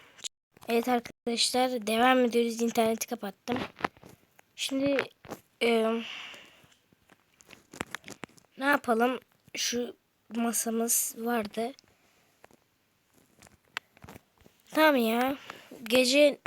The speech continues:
gece olmak üzere mi? Tamam, hava böyle. Uyuyabiliyoruz mu şu an? Yok, uyuyamıyoruz.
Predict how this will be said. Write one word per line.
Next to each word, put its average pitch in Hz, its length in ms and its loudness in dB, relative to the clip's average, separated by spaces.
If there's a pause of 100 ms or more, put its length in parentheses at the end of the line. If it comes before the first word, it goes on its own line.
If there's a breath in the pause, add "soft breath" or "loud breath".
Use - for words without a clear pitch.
(160)
gece 247 280 2
olmak 285 340 4
üzere 226 200 -2
mi? 247 160 0
Tamam, 247 320 -2
hava 247 320 2
böyle. 233 360 2
Uyuyabiliyoruz 262 720 0
mu 226 120 -2
şu 226 200 0
an? 262 160 -2 (960)
Yok, 240 200 -2
uyuyamıyoruz. 220 880 -4